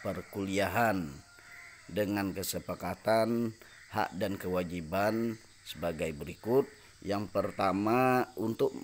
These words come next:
hak mahasiswa mengontrak mata kuliah sesuai dengan yang direncanakan, berarti berhak mendapatkan perkuliahan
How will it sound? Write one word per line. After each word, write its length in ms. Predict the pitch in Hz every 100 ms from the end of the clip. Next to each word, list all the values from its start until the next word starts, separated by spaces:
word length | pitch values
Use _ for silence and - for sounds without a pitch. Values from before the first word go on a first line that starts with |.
| - 123
hak 160 | 143
mahasiswa 1000 | 117 113 110 107 - - 101 113 117 117 - - - - - - - - - - - - - -
mengontrak 640 | 107 110 104 104 110 107
mata 320 | 113 113 104
kuliah 400 | - 98 98 104
sesuai 480 | 98 101 - 101 95
dengan 400 | 90 92 95 90 -
yang 240 | 104 98
direncanakan, 960 | 90 92 92 90 87 87 - 85 80 98 - - -
berarti 720 | 87 78 82 - 107 127 127
berhak 720 | 87 85 90 - - 107 131
mendapatkan 880 | - 107 95 92 92 90 - 98 95
perkuliahan 1200 | 95 92 90 92 92 87 87 - 110 120 127 139